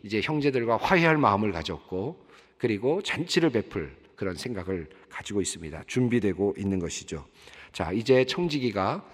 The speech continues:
그들을 안내하고 이제 이끄는 장면이 십칠 절 이후에 나옵니다. 십칠 절 읽습니다. 청지기가 요셉의 명대로 하여 그 사람들을 요셉의 집으로 인도하니, 십팔 절입니다. 그 사람들이 요셉의 집으로 인도되매 두려워하여 이르되,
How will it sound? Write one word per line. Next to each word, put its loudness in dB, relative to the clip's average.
그들을 0
안내하고 0
이제 -6
이끄는 2
장면이 -2
십칠 -6
절 -2
이후에 0
나옵니다. -8
십칠 0
절 2
읽습니다. 0
청지기가 6
요셉의 4
명대로 2
하여 2
그 0
사람들을 2
요셉의 4
집으로 2
인도하니, 0
십팔 -4
절입니다. -2
그 8
사람들이 4
요셉의 4
집으로 2
인도되매 2
두려워하여 4
이르되, 2